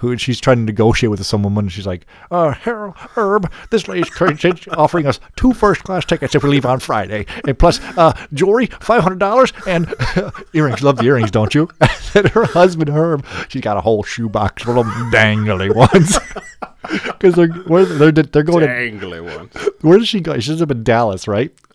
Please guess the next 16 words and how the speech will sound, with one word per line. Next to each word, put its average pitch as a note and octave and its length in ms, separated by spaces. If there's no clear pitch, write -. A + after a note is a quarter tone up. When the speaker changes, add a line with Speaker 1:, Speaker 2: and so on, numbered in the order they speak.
Speaker 2:
I C3 120
Speaker 1:
She D3+ 160
flies C3+ 260
to B2+ 80
Dallas. A2+ 440
That's A2+ 180
their, A2+ 140
what A2+ 120
their A#2 160
flight F2+ 240
is F2 140
to. F2+ 200
Paris A2 280
to A#2+ 60
Dallas. A#2+ 540
Speaker 2:
Yeah. A#2+ 480